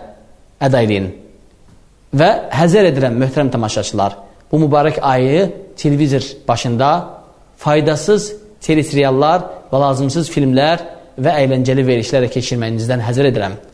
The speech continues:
Bu, şeytanın sizə aça bildiyi bir qapı və bu fürsətdən sizi məhrum etmək üçün ən gözəl bir rüxsətidir. Bu macalı ona verməyin. Allaha pənah aparın Allahın düşmənindən,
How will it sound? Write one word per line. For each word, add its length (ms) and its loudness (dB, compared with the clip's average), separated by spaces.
Bu, 100 4
şeytanın 440 0
sizə 160 0
aça 220 -2
bildiyi 260 0
bir 120 -2
qapı 300 0
və 120 -2
bu 120 2
fürsətdən 520 -2
sizi 160 -2
məhrum 280 0
etmək 280 -2
üçün 180 -4
ən 280 0
gözəl 400 2
bir 140 2
rüxsətidir. 520 -6
Bu 80 2
macalı 320 2
ona 160 -2
verməyin. 380 2
Allaha 360 0
pənah 200 -2
aparın 240 -4
Allahın 340 -6
düşmənindən, 600 -4